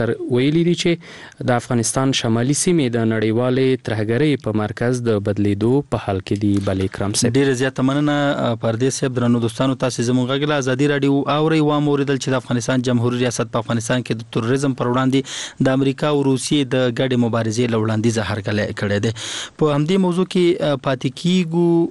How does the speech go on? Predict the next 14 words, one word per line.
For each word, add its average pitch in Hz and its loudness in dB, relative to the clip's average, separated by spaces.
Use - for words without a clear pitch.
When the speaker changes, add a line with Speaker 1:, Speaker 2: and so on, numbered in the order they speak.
Speaker 2:
آه، 123 2
د - 4
نړیوالو 131 2
چارو 127 0
کارپو 117 -2
انتظار 120 0
خادم 139 0
را 135 0
سره 123 -2
همدا 117 2
اوس 127 2
د - -4
ټلیفون، 123 0
آه، - -2